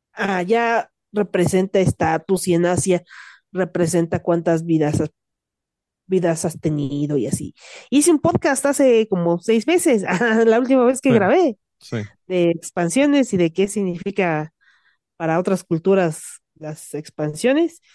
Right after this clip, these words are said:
Speaker 1: y
Speaker 2: Sí.
Speaker 1: que pues ahora en Occidente se ocupan meramente ornamentales, ya separados de, del significado ritual y, y de todo eso que hay allá en Asia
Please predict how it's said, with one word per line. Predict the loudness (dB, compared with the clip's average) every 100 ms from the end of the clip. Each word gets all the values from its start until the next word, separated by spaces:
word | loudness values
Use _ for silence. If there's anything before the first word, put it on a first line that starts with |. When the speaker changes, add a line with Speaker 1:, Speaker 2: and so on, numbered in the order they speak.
| _ _ _ _
Speaker 1:
y | -10
Speaker 2:
Sí. |
Speaker 1:
que | -8 -10
pues | -12 -4
ahora | -4 -4 -6 -10 -14 -12
en | -8 -6
Occidente | -6 -2 -2 0 0
se | 0 -4
ocupan | -4 -4 -4 -4 -8 -8
meramente | -4 -2 -2 -4 -2 0
ornamentales, | 0 0 0 0 -2 -2 -2 0 2 0 -2 -12 _ -20 _ _
ya | -2 0
separados | -2 -2 -2 0 -2 -4
de, | -4 -6 -6 -14 _ _ _ _
del | -12 -12 -12 -8
significado | -6 -6 -8 -6 -4 0 0
ritual | 0 -4 0 0 2 0 -2
y, | -4 -10 -14 -18 _ _ _ _ _ _ _
y | -8
de | -8
todo | -4 -4 -2
eso | -4 -8
que | -10 -8 -4
hay | -2 -2 -4 -8 -12 -14 -16 -12
allá | -10 -8 -8
en | -10
Asia | -10 -12 -14 -20 -20